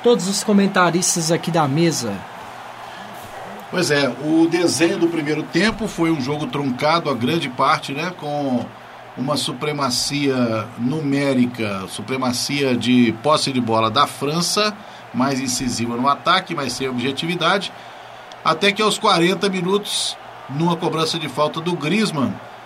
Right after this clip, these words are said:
Speaker 2: o Varane desviou e abriu o placar, né? A partir daí o Uruguai tentou correr atrás, né? Nos últimos minutos do primeiro tempo, o Uruguai esteve mais presente no ataque, até porque não poderia ser diferente. Ele tem que buscar agora,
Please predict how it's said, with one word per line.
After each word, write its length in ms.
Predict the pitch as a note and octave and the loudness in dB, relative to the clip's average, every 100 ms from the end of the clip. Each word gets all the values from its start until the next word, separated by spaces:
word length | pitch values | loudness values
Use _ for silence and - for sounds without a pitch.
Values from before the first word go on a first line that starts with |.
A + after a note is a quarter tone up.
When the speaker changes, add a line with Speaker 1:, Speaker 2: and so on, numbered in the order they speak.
| - - | -18 -10
Speaker 2:
o 120 | D#3 | -6
Varane 520 | D3+ E3+ D3+ D3+ D3 | 2 4 6 4 2
desviou 840 | C3+ C3+ E3+ E3+ G3 F3+ F#3 G#3+ G#3 | 0 2 2 2 2 4 4 2 2
e 440 | G3+ A3+ A#3+ A#3 G#3 | 0 2 2 2 2
abriu 400 | F#3+ D#3 G3 G#3 | 2 0 0 0
o 40 | |
placar, 520 | - C#3 B2 A#2 G2 | 0 -2 -2 -4 -2
né? 160 | A#2+ D#3+ - - | -4 -6 -10 -12
A 40 | |
partir 340 | G#2 C#3+ B2 D#3 | -2 -2 -2 -4
daí 240 | D#3 D3+ | -2 0
o 60 | F#3 | 0
Uruguai 400 | G3 D#3 D3 D3+ | 0 0 0 0
tentou 480 | F#3 F#3 E3+ D3+ | -2 -4 -4 -6
correr 380 | D#3 F3 A#2 C3+ | -4 -4 -2 0
atrás, 580 | C#3+ C#3+ C#3+ F3+ F3+ - - - - - - - | 0 0 0 0 0 -8 -14 -20 -20 -20 -16 -4
né? 220 | C#3 E3+ - B2 | -2 -2 -6 -2
Nos 280 | B2+ B2+ | -2 -2
últimos 320 | C3+ C#3+ C#3 B2+ | -4 -6 -6 -4
minutos 400 | C3+ C3 B2+ A#2+ | -4 -4 -6 -6
do 80 | |
primeiro 320 | B2 C#3+ D3+ D#3+ | -8 -4 -4 -4
tempo, 320 | D#3+ E3+ F#3 | -2 -4 -2
o 40 | |
Uruguai 480 | F#3 F#3 C#3 D3 D#3 - - - | -2 0 2 2 0 -6 -16 -10
esteve 500 | C#3+ - G3 G3 F3 | -8 0 2 2 2
mais 220 | E3 E3 | 0 0
presente 500 | E3+ D3 A#2+ C#3+ E3 | 0 -2 -2 -4 -2
no 60 | |
ataque, 380 | E3+ D#3+ E3+ E3+ | -2 2 2 2
até 200 | F3+ F#3+ | -2 -2
porque 320 | F3+ F3 - | -4 -6 -2
não 100 | E3+ | -2
poderia 400 | F3 F#3+ E3+ D#3+ | 0 0 2 2
ser 160 | D#3+ E3 | 2 0
diferente. 540 | D#3+ F3 B2 B2 A#2+ | -2 -2 2 2 2
Ele 120 | B2 A2+ | -2 -2
tem 220 | D#3+ D#3+ | -2 -2
que 100 | E3 | -4
buscar 420 | D#3 - - D3 | -4 -4 2 2
agora, 460 | C3+ B2 C#3 D#3 | 4 2 2 0